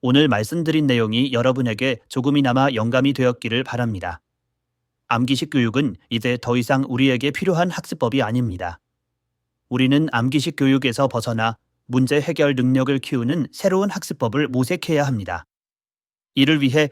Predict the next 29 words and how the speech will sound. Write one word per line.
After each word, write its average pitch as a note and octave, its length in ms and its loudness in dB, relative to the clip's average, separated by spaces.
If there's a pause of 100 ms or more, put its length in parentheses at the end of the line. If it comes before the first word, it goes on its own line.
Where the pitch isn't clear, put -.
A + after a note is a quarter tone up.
우리는 C#3+ 400 4
지식을 D#3 380 0
실생활에서 F3 720 2
적용하는 D#3 500 2
법을 C#3 220 2
배우고 A2+ 480 -2 (240)
질문하는 D#3 560 4
힘을 E3+ 260 0
길러야 C#3+ 420 2
하며 G2 400 -6 (280)
실패를 F3 460 2
두려워하지 C#3 600 2
않고 A2+ 460 -4 (220)
협업과 E3 500 4
소통 F#3+ 320 -2
능력을 C3+ 440 4
키워야 F#3 380 2
합니다. G2 440 -4 (1400)
또한 C#3+ 380 4 (240)
자기주도적 E3 680 0
학습을 D3+ 380 0
통해 B2 420 -2
스스로 F3 420 0
성장할 G3+ 420 2
수 E3+ 140 -4
있는 C#3+ 240 4
능력을 A#2+ 440 0
함양해야 F3+ 540 0
합니다. F#2 440 -4